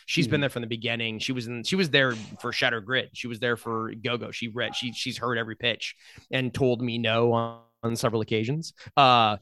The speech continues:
Speaker 1: but, um, uh, which I will never let her forget. But, uh,
Speaker 2: <laughs>
Speaker 1: no, she, she's great. And so, yeah, like, she kinda came and, and she was very cool about, like, "Hey, this is sort of what I'm thinking."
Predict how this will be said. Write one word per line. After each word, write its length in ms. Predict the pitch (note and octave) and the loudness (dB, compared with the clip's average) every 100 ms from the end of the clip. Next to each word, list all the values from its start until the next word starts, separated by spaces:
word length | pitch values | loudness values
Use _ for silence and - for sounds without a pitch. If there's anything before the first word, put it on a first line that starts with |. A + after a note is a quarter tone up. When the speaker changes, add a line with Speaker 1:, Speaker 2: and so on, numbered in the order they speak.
| _ - | _ -8
Speaker 1:
but, 300 | A#2 C#3+ C3+ | 0 2 4
um, 460 | C#3+ C3 A#2+ A#2 A2+ - - _ | 6 6 6 0 -8 -16 -20 _
uh, 160 | A#2+ A2+ | 4 4
which 160 | A#2 A#2 | 4 2
I 80 | |
will 160 | G#2 G2+ | 2 0
never 300 | A2 A2+ A2+ | -2 -2 -2
let 120 | A2 | -4
her 60 | G#2 | -4
forget. 300 | - A2 A#2 - - | -4 -6 -6 -10 -12
But, 300 | C#3+ A#2 D3+ | 0 6 8
uh, 280 | D3+ C#3 B2+ | 10 8 6
Speaker 2:
<laughs> 40 | |
Speaker 1:
no, 160 | F3+ G#3+ | 4 4
she, 300 | - F#3 E3 | 4 0 0
she's 280 | - G#3 E3 | 2 2 4
great. 360 | D3 D3 C#3+ - | 4 6 4 4
And 280 | C#3+ C3+ | 2 2
so, 240 | - D#3+ C#3+ | 0 2 4
yeah, 260 | F#3 E4+ | 4 4
like, 220 | D3 D#3+ D#3 | 4 2 2
she 180 | - | -2
kinda 320 | F3 G3+ G3 F#3 | 2 4 4 2
came 320 | E3+ E3 D#3+ | 2 2 2
and, 200 | D3 C#3 | -2 -2
and 160 | C#3+ C#3+ | -2 0
she 80 | D#3+ | 0
was 80 | |
very 220 | C#3 C#3 C3+ | 2 2 4
cool 180 | D3 | 4
about, 240 | C#3 C3 B2+ | 6 6 6
like, 180 | B2+ A#2+ | 4 2
"Hey, 300 | A#2+ B2 A#2+ | 2 4 2
this 220 | B2 - | -4 -8
is 80 | - | -4
sort 140 | A2+ | -2
of 60 | A#2 | 0
what 120 | A#2+ | -2
I'm 80 | C3 | 0
thinking." 400 | A#2 A#2 A#2 | 0 0 -4